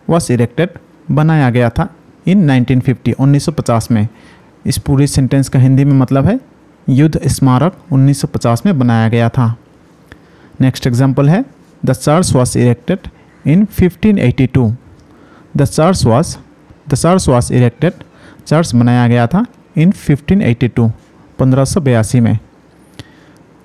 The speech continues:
चर्च उन्नीस सौ बयासी में बनाया गया था। Next example लेते हैं, He erected a monument on the spot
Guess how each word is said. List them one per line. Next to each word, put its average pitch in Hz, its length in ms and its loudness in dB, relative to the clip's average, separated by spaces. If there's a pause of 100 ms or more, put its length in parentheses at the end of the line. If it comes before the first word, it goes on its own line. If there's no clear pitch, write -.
(140)
चर्च 156 380 -2
उन्नीस 135 300 2
सौ 156 80 -2
बयासी 120 400 0
में 226 160 2 (160)
बनाया 120 340 2
गया 117 260 2
था। 107 220 0 (1200)
Next 135 260 0
example 139 360 0
लेते 151 220 0
हैं, 214 160 2 (520)
He 196 120 6
erected 151 540 0
a 147 100 2
monument 135 520 2 (160)
on 143 160 2
the - 100 -2
spot - 460 -2